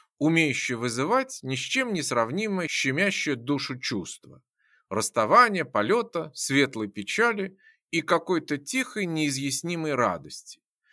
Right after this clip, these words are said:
Берта шла по дороге одна, медленно. Она расстегнула плащ, сняла с шеи косынку и наслаждалась моментом. Одиночество, теплый ветерок,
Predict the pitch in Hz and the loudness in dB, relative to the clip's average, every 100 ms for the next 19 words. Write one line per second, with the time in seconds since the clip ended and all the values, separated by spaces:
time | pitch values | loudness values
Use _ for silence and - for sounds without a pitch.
0 | - - - 240 285 285 - 202 233 170 | -20 -20 -4 0 2 2 0 0 2 0
1 | 135 135 180 160 156 135 139 117 85 - | 4 4 4 0 -2 0 0 0 -4 -6
2 | _ - 170 147 92 85 76 69 _ _ | _ -2 4 4 2 -8 -12 -18 _ _
3 | _ _ - 214 262 220 - 151 131 120 | _ _ 0 4 4 2 0 -4 -2 -2
4 | 110 120 226 226 - - _ - - 196 | -2 0 0 0 -4 -14 _ -14 -4 0
5 | 247 - - 127 101 117 101 240 247 202 | 0 0 0 -2 0 -4 -2 -2 -4 -4
6 | 196 190 _ _ _ 151 147 135 139 123 | -6 -6 _ _ _ -2 -2 0 0 0
7 | 139 208 185 - 139 139 117 85 73 - | 4 4 2 -2 2 2 2 -4 -8 -20
8 | - _ _ _ _ _ - 127 113 117 | -20 _ _ _ _ _ 2 2 2 2
9 | 240 240 190 - 160 135 240 262 175 120 | 2 2 -4 -6 -6 -6 -2 -2 0 -2
10 | 110 110 135 240 - | -2 -2 0 0 -2